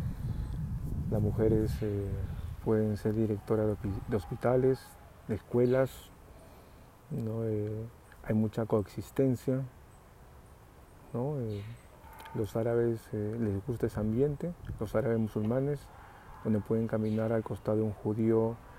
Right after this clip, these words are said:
jaredí, ortodoxo, o también al costado de, de un cristiano, sea cris-, cristiano laico o,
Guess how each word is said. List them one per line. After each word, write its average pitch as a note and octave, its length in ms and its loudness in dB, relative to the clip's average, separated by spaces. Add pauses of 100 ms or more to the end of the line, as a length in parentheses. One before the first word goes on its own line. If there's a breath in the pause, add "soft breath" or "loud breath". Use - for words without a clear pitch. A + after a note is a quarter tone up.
(240 loud breath)
jaredí, A#2 640 2 (640)
ortodoxo, C3+ 920 2
o - 80 0
también A#2 400 0 (360 loud breath)
al G#2+ 160 2
costado A2+ 840 4
de, G#2 460 0
de A2+ 80 0
un A2 120 2
cristiano, D3+ 800 0
sea A#2 340 0
cris-, A2 300 -2
cristiano A#2 360 2
laico F#3+ 560 4
o, A2 300 6